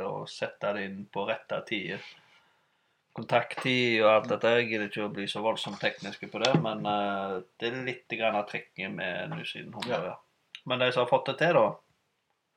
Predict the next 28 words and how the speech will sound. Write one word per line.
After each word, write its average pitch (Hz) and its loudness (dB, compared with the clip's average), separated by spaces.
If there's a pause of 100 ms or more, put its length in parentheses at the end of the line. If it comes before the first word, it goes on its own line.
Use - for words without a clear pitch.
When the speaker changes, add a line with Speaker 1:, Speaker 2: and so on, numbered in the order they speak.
(400)
Speaker 1:
de 120 0
har 104 2
jo 107 -4
faktisk - 0
fått - -8
det - -18
til. 151 -4 (180)
Speaker 2:
Ja. 135 10 (1200)
Det 147 4
Speaker 1:
Og 123 8
Speaker 2:
var 143 12
Speaker 1:
Slingring 120 0
her - 2
også 160 2
har 123 8
jo 127 0
fått - -2
det 139 -6
til. 175 4
Speaker 2:
Ja. 202 2 (240)
Speaker 1:
Skudenes 139 -2
har 135 6
jo - -6
fått 127 -2
det 123 -10
til 143 2
på - -6
denne. 135 2